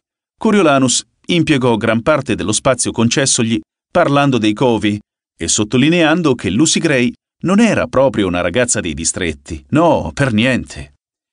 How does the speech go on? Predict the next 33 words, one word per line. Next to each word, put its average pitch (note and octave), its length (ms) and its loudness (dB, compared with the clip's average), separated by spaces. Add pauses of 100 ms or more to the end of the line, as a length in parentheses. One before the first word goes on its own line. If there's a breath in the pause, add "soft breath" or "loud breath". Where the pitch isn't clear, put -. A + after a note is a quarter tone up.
(280)
I F3+ 120 0
covi A2 500 0 (220)
avevano C3 440 2
una A#2+ 140 4
lunga D#3 320 2
tradizione A#2+ 520 0
di B2 120 2
musicisti A#2 640 0
alle C#2+ 160 -6
spalle, D#2+ 500 -4 (480)
erano G2+ 360 0
artisti A#2+ 460 -2
di G2+ 100 0
un G#2 100 4
genere A#2+ 440 0
raro G2+ 400 -2 (440)
e G#3 100 0
non G3 160 2
erano B2 300 2
simili A#2 440 2
agli F#2 140 -2
abitanti A2+ 440 0
dei F#2 160 0
distretti B2+ 600 -2 (220)
più F3 160 0
di C#3 100 0
quanto C#3+ 320 0
lo A2 80 2
fossero B2+ 420 0
i F2+ 60 -2
cittadini G#2+ 500 0
di C#2+ 120 -8
Capitol. D2 520 -8